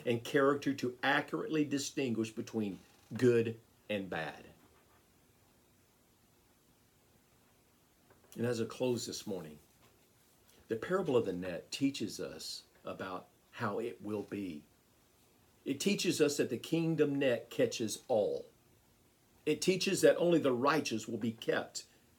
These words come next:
in the kingdom of heaven. And it teaches us that the only alternative to God's kingdom is a reality Jesus calls a fiery furnace.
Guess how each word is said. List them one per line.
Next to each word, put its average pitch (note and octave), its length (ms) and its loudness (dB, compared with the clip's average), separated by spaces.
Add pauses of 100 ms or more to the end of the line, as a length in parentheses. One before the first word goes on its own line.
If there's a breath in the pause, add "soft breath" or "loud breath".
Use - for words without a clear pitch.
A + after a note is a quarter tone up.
(260)
in C#3 100 2
the A#2+ 80 2
kingdom G#2+ 340 0
of F#2 120 -4
heaven. F#2 320 -6 (220 loud breath)
And E3 120 10
it D3+ 140 2
teaches F#3 480 2
us A#2+ 220 2
that A2+ 240 2 (280 loud breath)
the C3+ 160 4
only F#3+ 300 6
alternative F3 840 2 (160 loud breath)
to A#2+ 100 -2
God's C#3+ 340 2
kingdom C3+ 560 2 (120)
is A2+ 160 0
a B2+ 180 4 (460)
reality C#3 640 2
Jesus D3 440 0
calls G#2+ 580 0 (380)
a A#2 80 0
fiery A#2 400 2
furnace. D3 720 -4